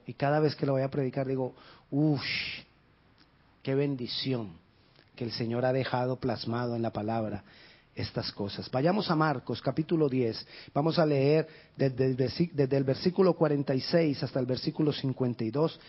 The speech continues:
Vamos a leer versículo a versículo y vamos a estar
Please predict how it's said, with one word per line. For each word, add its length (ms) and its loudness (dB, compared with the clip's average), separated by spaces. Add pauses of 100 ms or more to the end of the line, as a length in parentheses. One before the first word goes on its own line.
(140)
Vamos 280 0
a 40 4
leer 240 2
versículo 520 2
a 40 6
versículo 600 0 (220)
y 80 0
vamos 260 2
a 60 0
estar 500 -2